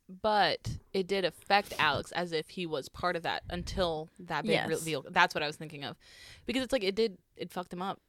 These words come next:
Speaker 2: Yeah.
Speaker 1: at first. Like, he was like, "This is, like, a surrogate father for me, and I am"
Speaker 2: I mean, his father's a big part of his life.
Speaker 1: Yeah, but
Speaker 2: It was like his big brother, 'cause this
Speaker 1: Yeah,
Speaker 2: guy
Speaker 1: yeah,
Speaker 2: is
Speaker 1: yeah, yeah,
Speaker 2: openly
Speaker 1: yeah.
Speaker 2: gay, democratic,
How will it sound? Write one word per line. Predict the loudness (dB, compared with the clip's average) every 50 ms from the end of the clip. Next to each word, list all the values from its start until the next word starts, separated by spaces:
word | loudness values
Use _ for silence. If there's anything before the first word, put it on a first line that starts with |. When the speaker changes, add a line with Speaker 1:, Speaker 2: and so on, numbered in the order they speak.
| _ _ _ _ _
Speaker 2:
Yeah. | -4 -4 -4 -4 -6 -8
Speaker 1:
at | -8 -8 -8 -8
first. | -8 -8 -8 -8 -6 -6
Like, | -6 -6 -4
he | -4 -6
was | -6 -4 -4
like, | -6 -6 -6 -6
"This | -6 -6 -6 -8
is, | -8 -6 -6
like, | -8 -8 -10 -14 -20 _ _ _ -20 -20 -20 _ _ _ _ _ _ _ -20 -18
a | -12 -10
surrogate | -6 -4 -4 -2 -2 -4 -4 -2
father | 0 0 0 -2 -4
for | -6 -8 -10
me, | -8 -8 -10 -10 -12 -14 _ -20 -20 -20 _ _
and | -8 -6 -4
I | -4 -4
am" | -4 -6 -8 -10 -12 -14 -16 _ _ _ _ _ _ _ 0
Speaker 2:
I | 2
mean, | 4 4 4
his | 4 2 2
father's | 2 2 2 2 0 -2
a | -4
big | -4 -4 -4 -4 _ _ _ -10
part | -8 -6 -6 -6
of | -8
his | -10 -10 -10
life. | -8 -8 -8 -8 -8 -10 -14 -16 -18 _
Speaker 1:
Yeah, | -2 2 4 6 6 4 4 2
but | 4 4 4 2 0 _ _ _ _ _ _ _ 6
Speaker 2:
It | 8 8 8
was | 8 6 6
like | 6 4 4
his | 4 2 0 0 0 -2 -6
big | -4 0 2 2 4 6
brother, | 6 6 6 6 2 -2
'cause | -4 -4 -6
this | -4 -2
Speaker 1:
Yeah, | 4 8
Speaker 2:
guy | 8 10 10 10
Speaker 1:
yeah, | 8 6
Speaker 2:
is | 4
Speaker 1:
yeah, | 6 6
yeah, | 6
Speaker 2:
openly | 8 8 6 6 4 4
Speaker 1:
yeah. | 6
Speaker 2:
gay, | 8 8 10 10 10 8 6 4 0 -6 -14 -20 -20 -20 _ -14 -14 -2 4
democratic, | 6 6 6 6 2 4 6 8 10 10 10 8 8 6 0 -8 -18